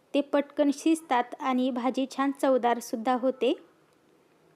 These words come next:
तर सतत मी त्याला असं मिक्स करत व्यवस्थित असं भाजून घेते. तर पहा, आता हे खूप कोरडेसुद्धा झालेले आहेत आणि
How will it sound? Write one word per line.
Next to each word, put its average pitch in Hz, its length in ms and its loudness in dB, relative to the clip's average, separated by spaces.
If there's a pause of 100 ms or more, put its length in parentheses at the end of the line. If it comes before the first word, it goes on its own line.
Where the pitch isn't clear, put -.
(920)
तर 240 120 -2
सतत 254 440 -2
मी 254 80 0
त्याला 254 220 2
असं 262 300 0
मिक्स 269 340 0
करत 269 340 0
व्यवस्थित 254 500 2
असं 240 200 -2
भाजून 247 380 0
घेते. 247 340 0 (1600)
तर 247 140 -4
पहा, 247 260 0
आता 254 400 2 (260)
हे 285 80 2 (100)
खूप 277 260 0
कोरडेसुद्धा 277 720 2
झालेले 262 440 2
आहेत 254 400 0 (340)
आणि 254 240 0